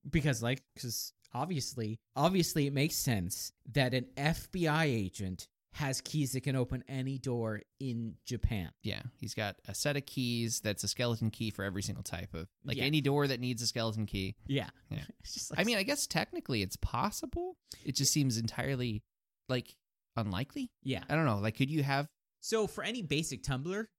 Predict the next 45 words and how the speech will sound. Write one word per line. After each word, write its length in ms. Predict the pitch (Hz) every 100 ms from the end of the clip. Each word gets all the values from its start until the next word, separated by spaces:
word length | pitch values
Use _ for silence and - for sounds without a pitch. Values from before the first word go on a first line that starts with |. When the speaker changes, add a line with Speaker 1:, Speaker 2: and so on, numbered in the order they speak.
| -
Speaker 1:
um, 380 | 139 120 113 113 _ -
you 200 | 131 127
can, 240 | 147 123 - -
there 280 | 131 127
is 240 | 120 127 -
a 100 | 120 113
universal 480 | 123 135 127 -
key 220 | 127 127 113
that 140 | 117
actually 260 | 110 - 113
does, 180 | 107 117 -
vibrates 520 | 120 120 131 123 - -
all 220 | 120 120
of 120 | 110 -
the, 240 | 107 101 - - -
Speaker 2:
Oh, 440 | 117 117 107 101
Speaker 1:
the, 60 | -
the, 40 |
Speaker 2:
okay. 200 | 113 90
Speaker 1:
the 100 | 92
things. 300 | 98 117 107 -
I 60 |
mean, 160 | 135 147
this 140 | 117
makes 220 | 156 156
a 60 | 127
loud 300 | 123 113 95
noise, 380 | 117 120 98 101
but 160 | 120
it 120 | 120 110
allows 280 | 120 104 82
you 60 |
to 80 | 80
Speaker 2:
Uh-huh. 60 | 117
Speaker 1:
open 200 | 120 110
pretty 200 | - 123
much 180 | 110 -
any 180 | 117 107
key 360 | - 110 107 - _
that 140 | 101
has 440 | 92 107 107 98 - _ -
uh, 180 | 101 80 - _ 131
basic 360 | 120 117 - -
tumblers. 440 | 123 147 226 240
Speaker 2:
Uh-huh. 300 | 127 101 85